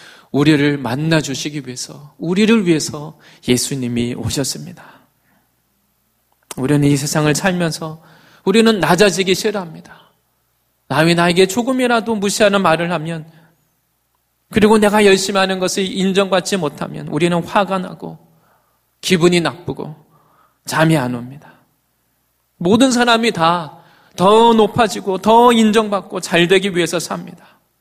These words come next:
직장에서든 학교에서든 사회에서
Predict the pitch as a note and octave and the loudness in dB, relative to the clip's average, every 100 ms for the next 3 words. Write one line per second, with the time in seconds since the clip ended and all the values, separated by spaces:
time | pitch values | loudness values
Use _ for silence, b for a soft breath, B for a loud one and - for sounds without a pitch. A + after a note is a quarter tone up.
0 | _ _ _ _ _ _ _ - F3+ - | _ _ _ _ _ _ _ -4 -2 -2
1 | D3+ D3 B2+ - C#3+ C3+ C#3 A3 G3+ A3+ | -4 -4 -6 -8 -8 -8 -6 -8 -4 -4
2 | G#3 G3+ F#3+ F#3+ - A3 G#3 G3 E3+ F3 | -2 -4 -4 -4 -2 -2 0 -2 -4 -10